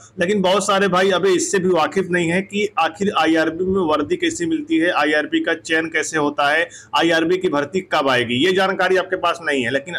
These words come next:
आज इस वीडियो में हम आप सभी को ये जानकारी देने वाले हैं। यहाँ पर आप सबके स्क्रीन पर जो दिख रहा है, ये है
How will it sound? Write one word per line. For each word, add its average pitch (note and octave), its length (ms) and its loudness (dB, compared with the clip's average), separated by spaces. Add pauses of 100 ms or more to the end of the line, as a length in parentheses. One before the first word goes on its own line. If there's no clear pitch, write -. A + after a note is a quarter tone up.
आज D#3+ 200 2
इस D#3+ 180 -2
वीडियो D3+ 240 2
में D#3+ 120 -2
हम C#3+ 160 -2
आप D3 100 0
सभी C#3+ 200 -2
को D#3+ 120 -2
ये D3 60 2
जानकारी C3+ 400 0
देने C#3+ 220 2
वाले A2+ 220 0
हैं। A2 200 -4 (400)
यहाँ E3+ 240 2
पर G3+ 140 2
आप G3 100 2
सबके G3 340 0
स्क्रीन G3 280 0
पर G3 100 0
जो F3+ 120 0
दिख F3+ 260 -2
रहा D#3+ 220 2
है, F3+ 180 0
ये D#3+ 360 2
है C#3+ 240 2